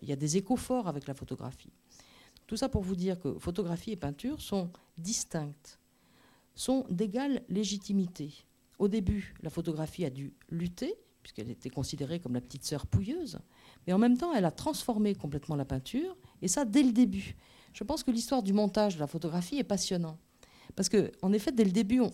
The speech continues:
on pense vaguement que le documentaire serait plus ou moins vrai, alors que la photo de fiction, ben, en réalité, fiction et documentaire, même, même combat.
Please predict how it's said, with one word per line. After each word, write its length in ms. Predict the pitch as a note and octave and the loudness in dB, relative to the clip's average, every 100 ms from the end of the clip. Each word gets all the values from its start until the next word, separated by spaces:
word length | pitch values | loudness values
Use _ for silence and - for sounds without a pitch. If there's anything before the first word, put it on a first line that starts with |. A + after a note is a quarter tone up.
| - | -2
on 100 | D#3 | 0
pense 300 | G#3+ G#3+ E3 | 2 2 2
vaguement 360 | D#3+ E3+ A#3 | 2 4 4
que 120 | A#3+ D#3 | 4 2
le 40 | |
documentaire 680 | D3+ - D3+ C#3 - A3 A#3 | 0 0 0 2 2 2 0
serait 240 | D#3 E3 | -2 -2
plus 200 | E3+ E3 | -2 -2
ou 40 | D#3+ | 0
moins 180 | D3 | 2
vrai, 320 | C#3+ C#3+ F3+ G#3+ | 0 2 2 4
alors 220 | D3+ C#3+ | 2 2
que 80 | D3 | -2
la 80 | |
photo 280 | C#3 D3 F#3 | 0 2 2
de 80 | F3+ | 2
fiction, 440 | G#2+ - F#3+ F#3+ - | -2 -4 -4 -4 -8
ben, 120 | - - | -10 -8
en 60 | B2+ | -8
réalité, 600 | B2+ B2+ C3+ - C4+ - - - - - | -4 -4 -2 2 2 0 -18 -20 -16 -6
fiction 300 | G3+ - G#3 | -2 2 2
et 80 | |
documentaire, 640 | D#3 C#3 C#3+ C#3+ - B3 - | 2 0 -2 -2 0 -2 0
même, 340 | E3 F3 F3+ F3 - | 2 4 6 2 -4
même 300 | - G#3 G3 | 2 4 4
combat. 400 | F3+ G#3+ G3+ F3+ | 2 2 2 0